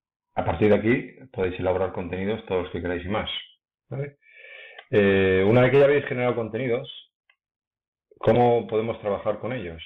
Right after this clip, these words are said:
Bueno, eh, cuando tú entras a, a este timeline que creé antes, no, este, el bonito mundo de las flores, desde aquí tú puedes descargarte el equivalente al,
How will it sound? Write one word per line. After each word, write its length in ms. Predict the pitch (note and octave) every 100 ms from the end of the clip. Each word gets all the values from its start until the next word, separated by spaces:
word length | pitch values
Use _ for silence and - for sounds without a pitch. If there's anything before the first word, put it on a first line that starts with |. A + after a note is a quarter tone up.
| -
Bueno, 300 | F#2+ F2 E2 _ _ _ _ -
eh, 500 | E2+ E2 E2 E2 D#2+
cuando 300 | F#2+ F#2 F2+
tú 140 | A2
entras 320 | C3+ C#3 C#3 - G#2
a, 580 | F#2+ F#2 F2+ F2+ F2 _ _ _ _ _ _ _ -
a 80 | G#2
este 220 | - G#2+
timeline 680 | G#2 G2+ G#2 G#2 - - _ _ _ _ _ _ _ _ _
que 480 | - F2+ F2 E2+ E2
creé 180 | - F2
antes, 300 | F#2 F2 -
no, 220 | A2 F2
este, 240 | E2+ - -
el 80 | F2+
bonito 240 | F#2+ F#2+
mundo 240 | F#2+ E2+
de 60 | E2
las 120 | E2 -
flores, 260 | A2 G#2 - - _ _ _ _ _ _ _ _ _ _ _ _ _
desde 280 | F#2 F#2 G2
aquí 460 | F#2+ D3 C#3 - _ _ _ _ _ _ _ _ _ _ _ _ -
tú 120 | A2
puedes 260 | C3 C3
descargarte 800 | A#2 A2+ G#2+ A2 B2 - B2 B2+ -
el 120 | G2+
equivalente 540 | F#2 G#2 G2 A#2 A#2 A2+
al, 460 | F#2+ F2+ E2+ E2